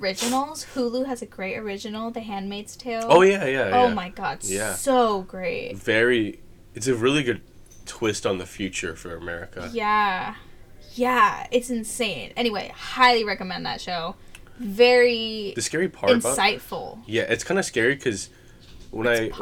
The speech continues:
Speaker 1: possible.
Speaker 2: watching that show, it's like, "Man, this very well could be our future in
Speaker 1: It's
Speaker 2: America."
Speaker 1: terrifying because it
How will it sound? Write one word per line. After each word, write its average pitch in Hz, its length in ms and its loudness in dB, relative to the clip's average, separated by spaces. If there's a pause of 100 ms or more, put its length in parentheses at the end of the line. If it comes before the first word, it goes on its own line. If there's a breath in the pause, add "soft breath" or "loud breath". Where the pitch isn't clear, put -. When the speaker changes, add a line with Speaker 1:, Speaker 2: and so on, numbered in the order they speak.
(120)
Speaker 1:
possible. 110 120 0
Speaker 2:
watching 110 220 -2
that 110 140 0
show, 110 420 2
it's 107 220 -6
like, 98 180 -14
"Man, 92 400 -12
this 117 160 -10
very 104 240 2
well 92 200 0
could - 180 -12
be 95 120 -4
our 82 120 -8
future 87 420 -12
in 85 80 -8
Speaker 1:
It's 85 380 -4
Speaker 2:
America." 87 180 -4
Speaker 1:
terrifying 349 540 2
because 262 340 -2
it 233 160 2